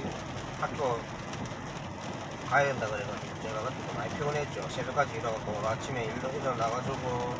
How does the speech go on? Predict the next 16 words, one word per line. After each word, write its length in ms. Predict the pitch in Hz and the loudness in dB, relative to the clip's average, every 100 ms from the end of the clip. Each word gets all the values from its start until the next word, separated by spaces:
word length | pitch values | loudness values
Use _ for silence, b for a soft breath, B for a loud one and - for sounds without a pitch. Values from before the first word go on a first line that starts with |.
| - - - - - - - - - - - | -4 -4 -4 -4 -4 -4 -4 -4 -4 -4 -2
우리 140 | 117 - | 0 6
작은애 360 | 165 170 - | 8 8 6
태워주고 500 | - 139 120 127 117 107 - - - - - - - - - - - - - - - - - | 4 4 4 0 0 0 0 -2 -2 -2 -4 -4 -4 -4 -4 -4 -2 -2 -2 -4 -4 -2 -2
그때는 320 | 143 123 110 | 2 2 0
좀 140 | - | -2
고생이 300 | 127 - 135 | -2 0 2
많았는데 580 | 110 110 127 90 - - - - - - - - - - - 131 | 4 2 2 0 0 -2 -2 -2 -2 -2 0 0 -2 -4 -2 0
요즘, 240 | 147 208 180 151 - - - - - - - - - - 127 | 2 4 4 2 0 -2 -2 -2 -2 -2 -4 -4 -4 -2 0
요즘 200 | 143 185 | 0 4
제가 260 | 180 190 | 8 8
이쪽으로 280 | 160 240 214 | 8 8 6
지나가면 880 | 170 196 202 196 151 113 104 - - | 8 8 10 8 6 4 2 -2 0
옛날 440 | 156 202 196 190 - | 2 6 6 4 0
생각이 320 | 147 123 - | 0 2 2
많이 260 | 131 127 120 | 4 4 4
납니다. 340 | 127 139 | 2 2